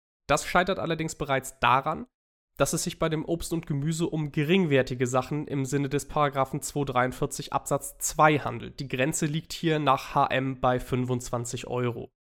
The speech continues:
Ansonsten könnte man hier wunderbar darüber streiten, ob der Container, der wohl unstreitig ein verschlossenes Behältnis im Sinne der Norm ist, auch besonders gegen die Wegnahme gesichert war,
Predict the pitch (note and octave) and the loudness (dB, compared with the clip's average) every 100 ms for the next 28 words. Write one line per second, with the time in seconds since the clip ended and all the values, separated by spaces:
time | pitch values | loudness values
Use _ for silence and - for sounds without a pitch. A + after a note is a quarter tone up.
0 | _ _ _ - C#3 C#3+ F#3+ - F#3+ E3+ | _ _ _ -6 -2 0 0 -2 -2 -2
1 | E3+ D3+ D3+ E3+ E3 D#3+ D3 F3 D#3+ D3+ | -2 -2 -2 -2 2 2 0 -2 0 2
2 | D3 C#3 C3+ - C3+ C3 C#3 D#3 - - | 0 0 -2 -2 0 2 2 -4 -6 -14
3 | - - - - - - B2 - E3 F#3+ | -20 -8 -4 0 0 0 -2 0 0 2
4 | G#3+ G#3+ - B2 B2+ C3 - C3 C3 C#3 | -2 -4 0 2 2 -2 -4 -2 -2 -2
5 | - - C3+ C3 C3+ - B2+ B2+ - C#3 | -4 -2 0 0 -4 -6 -4 -6 -4 -4
6 | - C#3 C3 B2 B2+ E3+ D#3+ B2+ C3+ B2+ | -2 -4 -4 -4 0 0 0 -2 -2 0
7 | B2+ C3 B2 B2 B2 C3 D#3 E3 - _ | 0 0 0 2 0 0 -4 -6 -8 _
8 | _ _ _ - D3 D3 - - - - | _ _ _ 2 2 2 -2 -18 -6 -2
9 | B2+ C#3 F3+ E3+ - - E3 D3+ C#3 C#3 | 2 4 4 0 -2 -2 0 0 0 2
10 | G3 D3 C3 B2+ B2 B2 B2 A#2+ A#2+ - | 2 2 2 2 0 -2 -2 0 -2 0
11 | A#2+ A#2 | 0 0